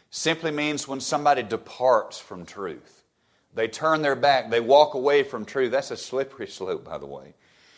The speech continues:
Uh, there's no gr-, there's no bottom to that. But he, he mentioned the apostate Jews that God had freed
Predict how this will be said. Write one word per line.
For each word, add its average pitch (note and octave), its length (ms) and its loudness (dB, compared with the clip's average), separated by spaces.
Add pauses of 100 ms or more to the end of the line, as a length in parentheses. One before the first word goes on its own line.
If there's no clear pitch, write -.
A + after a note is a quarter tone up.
(560)
Uh, F#2 160 0
there's G#2 220 -2
no A#2+ 200 4
gr-, G#2 280 -4
there's G#2+ 180 -2
no A#2 100 -2
bottom G2 540 2
to E2 140 -16
that. D#2 400 -14 (600)
But B2 300 4
he, C#3 120 -6
he C3+ 180 0
mentioned D#3+ 340 -2
the C#3+ 60 6
apostate C#3+ 640 2
Jews C#3 440 -2
that A2 180 -4
God C3+ 260 4
had A2+ 140 -4
freed C#3 640 -2